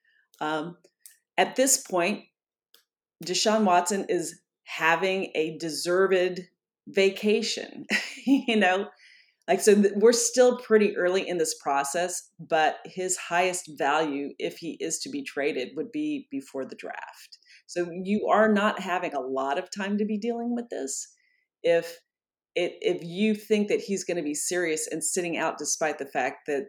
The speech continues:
the C B A has really horrible terms this way. But, I mean, he, he could, he could sit out.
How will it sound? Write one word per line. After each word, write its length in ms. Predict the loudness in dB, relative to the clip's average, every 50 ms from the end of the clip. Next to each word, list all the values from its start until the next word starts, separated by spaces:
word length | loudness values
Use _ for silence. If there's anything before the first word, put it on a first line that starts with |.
| _ -8
the 100 | -8 -6
C 280 | -6 -6 -6 -6 -6 -6
B 160 | -4 -2 -2
A 200 | -2 -2 -4 -6 -6
has 420 | -6 -6 -6 -6 -6 -8 -8 -10 -12 _ _ _ _ -16
really 880 | -14 -14 -12 -10 -4 -2 -2 0 0 0 -2 -2 -2 -4 -6 -10 _ _ _ _ _ _ _ _ _ _ _ _ _ _
horrible 380 | -2 2 2 2 2 2 0 -2
terms 520 | -2 -6 -6 -6 -6 -6 -8 -10 -10 -12 -12
this 180 | -10 -12 -12 -12
way. 380 | -12 -12 -12 -12 -12 -12 -14 -14 _ 0
But, 300 | 0 2 2 2 -2 -4 -10 _ _ _ _ _ _ _ _ _ _ _ _ _ _ _ _ _ -10 -6
I 100 | -6 -4
mean, 360 | -4 -4 -4 -4 -6 -6 -10 -12 -14 -16 -20 _ _ _ _ _ _ _ _ _ _ _ _
he, 300 | -18 -8 -2 -2 -2 -2
he 240 | -2 -6 -8 -8 -6
could, 280 | -4 -2 0 0 -2 -2
he 220 | -6 -6 -6 -4
could 200 | -4 -6 -2 -2
sit 200 | 0 2 2 0
out. 240 | 0 -2 -6 -10